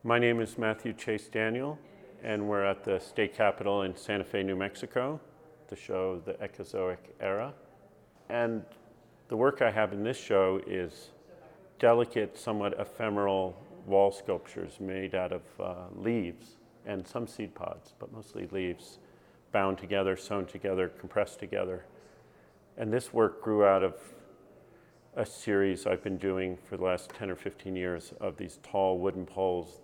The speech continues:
that are ma-, put in different places, uh, around the world. I've done them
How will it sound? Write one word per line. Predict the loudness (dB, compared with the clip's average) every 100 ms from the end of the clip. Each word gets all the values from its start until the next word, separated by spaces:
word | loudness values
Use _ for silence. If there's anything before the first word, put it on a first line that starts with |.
| -8
that | -4 -4 -6 -16 -20 -20 -20 -20 -20 -12
are | -8 -8 -10 -20 -20 -20 -20 -20 -20 -20 -20 -12
ma-, | -2 0 0 -2
put | 2
in | 4 4
different | 2 -2 0
places, | 2 2 0 -10 -10
uh, | -8 -8 -4 -2 -2 0
around | 2 2 2
the |
world. | 4 6 6 2
I've | -4
done | -6 -8
them | -8 -8